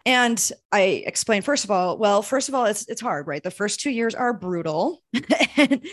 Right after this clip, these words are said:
and you have to work a lot and you have to position yourself a lot. And it's very brutal. And the first couple of years, um, even into the third year, I was, I, as a freelancer, I, there were weeks where I would work, like, fifty, sixty hours a week, right?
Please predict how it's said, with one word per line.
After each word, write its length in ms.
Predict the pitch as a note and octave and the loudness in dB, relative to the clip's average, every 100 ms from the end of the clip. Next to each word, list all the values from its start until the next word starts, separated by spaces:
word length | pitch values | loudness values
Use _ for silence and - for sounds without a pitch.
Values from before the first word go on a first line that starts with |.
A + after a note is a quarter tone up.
| - - A3 | -16 -10 -2
and 80 | |
you 80 | G#3+ | 0
have 180 | F3+ F#3 | 0 -2
to 200 | A3+ G#3 - _ | -2 -4 -4 _
work 200 | F3+ F#3 | -6 -2
a 40 | |
lot 380 | A#3+ G3+ G#3+ A3+ | 2 4 4 4
and 100 | F#3 | 0
you 60 | D#3+ | -6
have 80 | F#3+ | -8
to 60 | |
position 360 | - G#3+ A3 A3+ | -4 -2 -2 -2
yourself 360 | G3+ G#3+ G3 | -2 0 0
a 40 | G3 | 2
lot. 320 | F#3+ F#3 F#3 - - - - | 2 2 0 -6 -20 -20 -12
And 100 | E3+ | -10
it's 80 | - | -4
very 280 | F3 F#3+ | 0 2
brutal. 500 | F#3 F3 E3+ E3 E3+ - - _ | 0 -2 -2 -2 -4 -8 -20 _
And 240 | F#3 E3 | -4 -4
the 60 | - | -4
first 240 | - F#3 | -6 -4
couple 240 | A3 G#3+ A3+ | -4 0 0
of 100 | G3+ | 2
years, 500 | G3+ F#3+ F#3+ E3+ - _ _ _ | 2 2 0 -4 -8 _ _ _
um, 400 | F3+ F3 E3+ C#3 - | -6 -4 -4 -6 -10
even 220 | - B3 C4 | -2 0 2
into 160 | B3 | 0
the 80 | F#3 | -2
third 320 | - G3 G3 | -2 0 0
year, 180 | F3 F3+ | 0 0
I 80 | F3 | 0
was, 400 | F3+ D#3+ - - - | 0 -4 -6 -8 -4
I, 300 | F#3 F3 - _ - | -4 -4 -10 _ -12
as 140 | - F3+ | -6 -6
a 60 | |
freelancer, 580 | E3+ F#3+ F3 E3 - D#3+ | -4 -4 -2 -4 -4 -2
I, 360 | - G3+ F#3 A#2 - - | 0 0 0 -4 -12 -4
there 100 | A3 | 2
were 140 | A3 G3 | 2 2
weeks 360 | F3 F3+ - | -2 -6 -6
where 100 | E3+ | -4
I 60 | D#3+ | -2
would 140 | E3 | -2
work, 240 | E3 D#3 - | -4 -8 -8
like, 160 | D3 - | -10 -8
fifty, 320 | - F3 E3+ | -10 -8 -8
sixty 340 | D#3+ - - - | -8 -8 -8 -8
hours 240 | - - | -8 -10
a 60 | - | -12
week, 180 | - - | -16 -12
right? 240 | - - | -10 -10